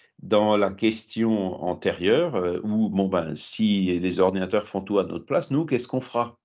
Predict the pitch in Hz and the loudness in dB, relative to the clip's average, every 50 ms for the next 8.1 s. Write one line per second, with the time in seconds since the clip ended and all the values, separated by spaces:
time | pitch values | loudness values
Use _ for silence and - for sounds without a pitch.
0 | _ - - 92 101 101 - - - 85 98 123 120 117 - - 98 95 - 92 | _ -12 -10 -8 -6 -6 -4 -4 -2 -2 -2 -2 -2 -4 -4 -6 -8 -6 -8 -10
1 | 85 92 95 92 95 95 92 101 101 104 113 117 113 - - - - - - - | -8 -6 -6 -4 -4 -4 0 2 4 4 4 4 0 -4 -10 -20 -20 -20 -20 -20
2 | _ - - - - - 95 - 95 92 95 90 - - - 92 95 98 95 90 | _ -10 -10 -8 -6 -4 -4 -4 -4 -4 -4 -4 -6 -6 -4 0 0 0 0 0
3 | 85 87 87 85 - 127 135 139 - - 87 82 104 104 - - 87 80 - - | -2 -6 -8 -6 -4 -2 -4 -4 -4 -6 -6 -6 -6 -6 -8 -8 -12 -10 -6 -6
4 | 87 85 82 80 - - 110 127 127 - - 95 - - 87 82 - - 117 120 | -6 -6 -6 -6 0 2 2 2 2 0 -6 -10 -6 -4 -6 -4 -4 -4 -4 -2
5 | 123 120 - 95 98 98 98 98 98 107 113 113 110 98 92 87 85 - - 85 | -2 -2 0 4 6 6 6 6 6 4 4 4 4 2 0 -2 -4 -8 -10 -8
6 | - - 120 131 135 117 95 - - 76 - - 82 - - 101 92 - - 92 | -4 0 0 2 2 0 -2 -4 -8 -6 -2 -2 0 2 2 2 2 0 0 -2
7 | 85 - - 92 87 85 - 92 95 92 90 82 80 80 78 - - - 113 120 | -2 -2 -2 -4 -2 0 2 2 2 2 0 -2 -2 -4 -4 -4 -4 -2 -2 -2
8 | 131 127 | -2 -4